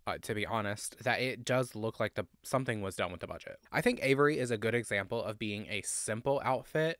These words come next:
which is crazy to say because obviously the construction of the outfit is, like, impeccable and, like, beautiful and stunning. It's a great design, but it is more, like, visually simplistic, I'll say, whereas this has more, like, oomph visually to it and it just looks like more.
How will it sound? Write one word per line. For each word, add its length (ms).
which 180
is 120
crazy 340
to 80
say 160
because 220
obviously 380
the 80
construction 480
of 140
the 100
outfit 360
is, 200
like, 280
impeccable 540
and, 220
like, 200
beautiful 460
and 120
stunning. 460
It's 120
a 40
great 240
design, 420
but 160
it 120
is 200
more, 260
like, 180
visually 680
simplistic, 680
I'll 80
say, 400
whereas 420
this 240
has 180
more, 180
like, 220
oomph 380
visually 420
to 180
it 120
and 140
it 100
just 220
looks 580
like 200
more. 420